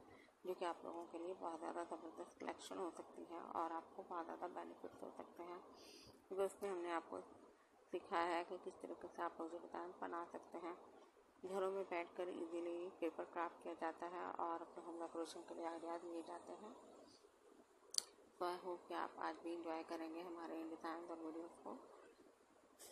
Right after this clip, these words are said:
Channel पर नया हो तो सब्सक्राइब कर लिया होगा और channel को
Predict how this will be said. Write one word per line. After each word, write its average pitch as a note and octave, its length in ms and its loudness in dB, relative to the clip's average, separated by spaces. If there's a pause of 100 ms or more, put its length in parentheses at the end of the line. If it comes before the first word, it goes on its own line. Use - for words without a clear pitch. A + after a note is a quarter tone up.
(440)
Channel F3 340 -2
पर F3 80 0
नया E3+ 160 -2
हो E3+ 80 -4
तो F3 120 -6
सब्सक्राइब - 520 -8
कर E3 180 -2
लिया F3+ 160 -2
होगा F3+ 360 0 (200)
और E3+ 160 0
channel E3 380 0
को A3+ 160 -4